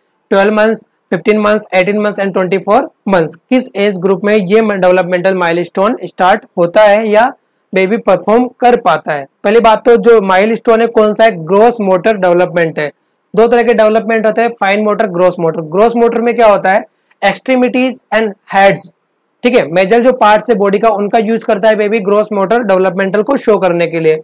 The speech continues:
Fine motor की बात की जाए तो fine motor के अंदर index finger हो गया, ठीक है, तो जैसे कि thumb, index finger है,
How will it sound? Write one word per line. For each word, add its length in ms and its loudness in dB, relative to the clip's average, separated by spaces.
Fine 200 -2
motor 240 -2
की 140 -2
बात 320 2
की 100 -4
जाए 220 2
तो 60 -2
fine 260 0
motor 240 0
के 80 -2
अंदर 200 0
index 440 -2
finger 260 0
हो 100 0
गया, 260 0
ठीक 160 0
है, 100 -2
तो 320 -2
जैसे 200 -4
कि 80 -2
thumb, 300 -2
index 400 -4
finger 300 -2
है, 120 0